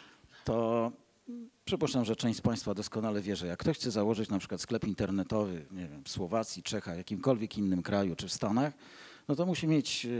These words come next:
e, oldschoolowe konto bankowe w danym kraju.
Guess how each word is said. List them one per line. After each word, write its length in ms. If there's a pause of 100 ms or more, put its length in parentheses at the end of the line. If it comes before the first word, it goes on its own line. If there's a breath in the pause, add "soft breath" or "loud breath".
e, 60
oldschoolowe 600
konto 380
bankowe 600
w 60
danym 300
kraju. 320